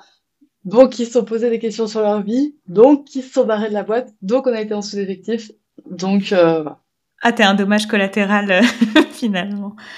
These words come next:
Speaker 2: Cool.
Speaker 1: Ouais, ça a
Speaker 2: Bon.
Speaker 1: été... Oui, je pense qu'on peut dire que la, la pandémie a été un accélérateur. A été un accélérateur, tu vois. Ça a été un accélérateur, mais je pense que j'en serais arrivée quand même à un moment donné à,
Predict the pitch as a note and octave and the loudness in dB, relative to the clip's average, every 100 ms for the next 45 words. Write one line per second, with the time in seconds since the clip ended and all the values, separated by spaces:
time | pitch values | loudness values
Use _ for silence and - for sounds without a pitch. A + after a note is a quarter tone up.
0 | - - _ _ - A3+ G#3 G#3+ A3+ A#3+ | -20 -20 _ _ -6 -4 -2 4 8 10
1 | C4 C4+ - A3 C4+ G#3+ - B3+ C#4+ - | 10 8 6 0 0 -2 -2 -4 -4 -2
2 | C#4 C4+ A3+ G#3 G#3 A#3+ B3+ - G3+ F#3 | -4 -2 -4 -4 -4 -2 -4 -6 -4 -2
3 | F#3 F#3+ F3+ F3 G3 G3 G3+ G#3+ G#3 F3 | -2 -2 -2 -2 -6 -2 -2 -2 -2 -2
4 | F3 E3 E3 F3 - F3 F3+ F#3 F#3 A3 | -2 -6 -4 -6 -8 -2 0 0 -2 -2
5 | G#3+ - _ _ _ _ _ _ _ _ | -2 -6 _ _ _ _ _ _ _ _
6 | _ _ _ _ _ _ _ _ _ _ | _ _ _ _ _ _ _ _ _ _
7 | _ _ _ _ G#3+ G#3 A3+ B3 A3 A3+ | _ _ _ _ 6 8 6 4 2 -4
8 | G#3 G3 F#3+ D#3+ - - - F3 F3 G3+ | -4 -4 -6 -8 -10 -16 -6 -6 -4 -4
9 | A3 G#3+ G3+ G3+ G#3 F#3+ F3+ F3 G3+ A#3 | 0 0 -2 -4 -4 -4 -4 -2 0 0
10 | A3+ - F#3 - G#3 G3 F#3 F3 F3 - | -4 -10 -8 -6 -6 -6 -4 -4 -4 -2
11 | F3+ F3 F3+ F3+ F3+ F3+ F3+ F3 E3 D#3+ | -2 0 -2 -2 -2 -4 -4 -4 -6 -6
12 | D#3+ D#3 D#3 D#3+ D#3 D3 D3+ | -8 -6 -6 -6 -10 -14 -16